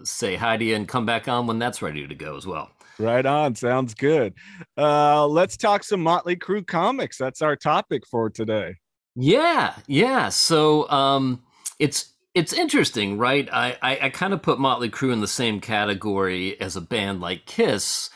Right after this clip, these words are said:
Speaker 1: where at least at one point when these guys came out, they were sort of, you know, larger than life superhero comic book characters come to life, you know, especially around the Shout at the Devil era.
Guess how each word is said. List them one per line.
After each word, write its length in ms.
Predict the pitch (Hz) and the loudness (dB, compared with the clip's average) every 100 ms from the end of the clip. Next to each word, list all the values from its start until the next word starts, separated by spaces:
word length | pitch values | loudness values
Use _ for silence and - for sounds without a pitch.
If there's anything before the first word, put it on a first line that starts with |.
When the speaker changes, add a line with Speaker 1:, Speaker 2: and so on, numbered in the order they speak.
| - - | -20 -20
Speaker 1:
where 420 | - 127 127 120 120 | -2 2 4 4 2
at 160 | 117 135 | 0 0
least 260 | 208 - | 0 0
at 100 | 127 | -2
one 280 | 127 254 269 | 0 0 0
point 240 | - 143 | 0 0
when 160 | 117 120 | 2 0
these 160 | 127 - | 0 0
guys 320 | 131 113 101 | 0 0 -2
came 340 | - 120 113 | -4 -2 0
out, 340 | 135 123 104 - - - _ | 2 2 0 -4 -20 -20 _
they 120 | 202 | 0
were 140 | 339 359 | 2 0
sort 420 | - 302 302 277 | -2 -4 -2 0
of, 440 | 233 220 202 - - | -2 -2 -10 -14 -14
you 200 | 208 214 | -6 0
know, 260 | 165 151 | 2 4
larger 720 | 165 165 139 135 151 147 165 | 4 2 2 4 4 2 0
than 220 | 139 151 139 | 2 2 4
life 440 | 123 127 147 139 | 4 4 2 0
superhero 1300 | - - - 139 151 127 113 131 131 127 127 131 127 - - _ | -2 -2 2 0 0 -2 -2 0 2 4 4 4 2 -4 -20 _
comic 460 | - 120 131 123 - | -2 2 2 -2 -4
book 240 | 135 - | -4 -4
characters 720 | - 131 135 - 139 127 113 | 0 2 2 0 -4 -4 -6
come 280 | - 120 123 | -4 -2 -2
to 100 | 123 | -2
life, 580 | 113 104 104 135 - - | 0 2 2 0 -4 -12
you 200 | 113 117 | -6 -2
know, 220 | 107 104 | -2 0
especially 580 | 107 107 - - 131 135 | -2 -2 -6 -4 -2 -2
around 220 | 113 113 | 0 0
the 60 | 101 | -2
Shout 280 | - 120 113 | 0 0 0
at 80 | 92 | -2
the 80 | |
Devil 360 | 104 110 101 104 | -2 -2 0 -2
era. 400 | 98 90 92 123 | -2 0 0 -2